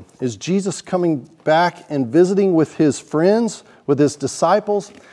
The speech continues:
and he brings in some familiar themes.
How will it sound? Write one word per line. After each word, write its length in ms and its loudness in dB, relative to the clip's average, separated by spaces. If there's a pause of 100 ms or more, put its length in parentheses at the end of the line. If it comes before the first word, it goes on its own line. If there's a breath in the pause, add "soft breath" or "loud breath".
(220 loud breath)
and 340 -2
he 320 -6
brings 540 -2
in 260 2
some 240 -4
familiar 540 -2
themes. 560 -8